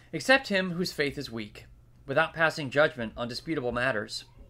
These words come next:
One man's faith allows him to eat everything, but another man, whose faith is weak, eats only vegetables. The man who eats everything must not look down on him who does not,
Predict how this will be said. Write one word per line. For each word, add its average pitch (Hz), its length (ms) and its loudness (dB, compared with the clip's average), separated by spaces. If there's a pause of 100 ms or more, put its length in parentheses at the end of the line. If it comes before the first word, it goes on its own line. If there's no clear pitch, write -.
(480)
One 147 280 2
man's 147 300 0
faith 170 400 -2
allows 123 400 2
him 127 80 -6
to 143 100 -6
eat 143 120 -8
everything, 143 500 -2
but 131 140 0
another 180 300 2
man, 113 420 -2
whose 131 160 -8
faith 147 240 -4
is 117 120 -8
weak, 175 360 -4 (240)
eats 123 160 -10
only 127 200 -2
vegetables. 110 680 -4 (840)
The 175 80 -2
man 247 180 6
who 269 100 2
eats 220 160 0
everything 139 560 2
must 143 200 -4
not 180 160 0
look 170 160 -2
down 156 280 4
on 135 180 2
him 135 280 -4
who 131 140 -8
does 127 220 -2
not, 143 380 0